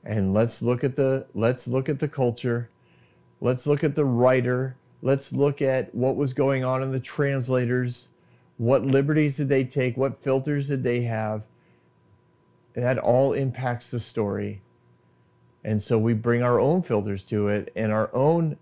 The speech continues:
um, prejudices. I, I don't deny that. I'm not, I, I definitely don't deny that. I definitely come to Scripture with a prejudice that God is good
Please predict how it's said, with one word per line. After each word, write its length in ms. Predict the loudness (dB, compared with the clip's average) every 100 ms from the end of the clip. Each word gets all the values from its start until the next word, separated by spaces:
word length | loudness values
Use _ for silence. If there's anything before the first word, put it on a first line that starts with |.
| -8
um, 440 | -4 -4 -4 -6 -10 _ _ _ _
prejudices. 1000 | 2 2 2 0 -2 0 0 0 -2 -8 _ _ -6
I, 160 | -4 -2
I 120 | 0
don't 360 | 2 2 0 -2
deny 440 | 2 4 4 4
that. 320 | 2 0 0
I'm 140 | 0 0
not, 260 | -2 -4 -12 -4
I, 220 | -2 -2
I 100 | -4
definitely 480 | 2 2 4 0 0
don't 300 | 0 0 -4 _ _ _ _ _ -4
deny 320 | 0 0 -2
that. 220 | -4 -2
I 100 | -2
definitely 400 | 0 0 0 -2
come 300 | -2 -4 -4
to 120 | -6
Scripture 480 | -4 -4 -4 -4 -4
with 160 | -2 -4
a 60 |
prejudice 560 | -2 -2 -2 -4 -8 -6
that 100 | -6
God 260 | -2 0 0
is 120 | -2
good 320 | -2 -2